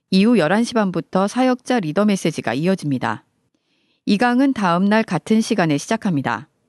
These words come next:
이어 예비 대학생을 위한 메시지가 선포됩니다. 이틀간 모두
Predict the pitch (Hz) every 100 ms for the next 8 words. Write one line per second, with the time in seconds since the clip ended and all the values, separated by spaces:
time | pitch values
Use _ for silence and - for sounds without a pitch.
0 | _ _ _ - 202 226 165 170 226 247
1 | 240 - 220 208 160 165 160 135 - 135
2 | - 165 262 247 247 160 127 123 117 -
3 | _ _ _ _ _ _ _ - 220 285
4 | 277 277 269 180 165 247 240